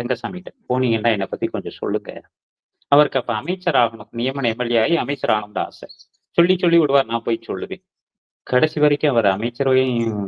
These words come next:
சேர்க்கல, அவர் நியமன எம் எல் ஏவும் ஆக்கல. அவருக்கு தேர்தல்ல தோற்று போனார். அவரை சீனுக்கு கொண்டு வரல, அமைச்சராகவும் ஆக்கல.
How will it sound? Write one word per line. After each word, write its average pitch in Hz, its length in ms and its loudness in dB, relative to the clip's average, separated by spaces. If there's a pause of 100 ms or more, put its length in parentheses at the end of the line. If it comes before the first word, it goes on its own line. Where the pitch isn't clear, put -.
(120)
சேர்க்கல, 120 480 0 (280)
அவர் 107 220 -2
நியமன 135 340 0
எம் 117 120 -2
எல் 107 280 -2
ஏவும் 98 200 -2
ஆக்கல. 80 300 -8 (360)
அவருக்கு - 360 0
தேர்தல்ல 170 320 2
தோற்று 151 320 -2
போனார். 95 260 -6 (440)
அவரை 135 600 2 (320)
சீனுக்கு 170 580 2 (200)
கொண்டு 127 360 0
வரல, 117 120 0
அமைச்சராகவும் 123 680 0
ஆக்கல. - 200 -12